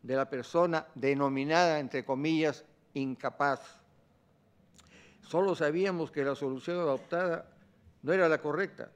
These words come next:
y que estábamos comprometidos en encontrar un planteamiento adecuado que centrara su atención en el ser humano considerado en sí mismo. Lamentablemente el tema es interdisciplinario y no hallamos en su momento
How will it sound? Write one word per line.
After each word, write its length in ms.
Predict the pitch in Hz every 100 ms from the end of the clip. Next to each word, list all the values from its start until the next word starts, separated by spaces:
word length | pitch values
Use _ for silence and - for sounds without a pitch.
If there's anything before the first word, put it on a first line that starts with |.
| _
y 80 | 123
que 100 | 135
estábamos 480 | - 170 180 165 147
comprometidos 1160 | 143 139 147 151 151 156 151 233 247 175 139
en 80 | 127
encontrar 480 | 135 123 131 185 185
un 100 | 165
planteamiento 760 | 147 135 123 127 151 190 175 139
adecuado 540 | 127 - 165 185 160
que 120 | 151
centrara 420 | - 123 160 170
su 120 | 151 135
atención 540 | 131 117 - 175 180 - _ _ -
en 300 | 240 247 196
el 200 | 160 147
ser 240 | 196 202
humano 560 | 165 160 185 196 196 180
considerado 800 | 143 127 135 135 160 180 180 - - _ _ _ -
en 200 | 214 202
sí 160 | 190
mismo. 420 | 190 202 151 104 - _ _ _ _ _
Lamentablemente 840 | 127 131 131 170 175 165 180 160 151
el 80 |
tema 420 | - 170 170 151 - _ _ -
es 320 | 208 226 226
interdisciplinario 1120 | 180 151 151 131 123 147 139 143 175 185 139
y 20 |
no 120 | 135 160
hallamos 540 | 165 175 202 180 151
en 100 | 143
su 140 | 139 135
momento 560 | 131 170 220 214 214